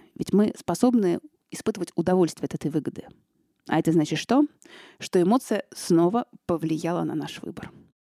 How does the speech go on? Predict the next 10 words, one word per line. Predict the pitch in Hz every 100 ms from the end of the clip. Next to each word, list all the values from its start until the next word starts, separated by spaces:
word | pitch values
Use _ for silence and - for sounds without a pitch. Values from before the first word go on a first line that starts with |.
| _ -
Еще | 165 180 - 311
одна | 285 214 160 -
чисто | - 202 170
человеческая | - - 190 196 175 - - 156 156 151 - -
фишка, | - 320 - - 156
очень | - - 175
важная | 175 180 180 143
для | 139 160 -
эластичного | 170 165 - 175 - 156
мышления, | 160 - 165 139 -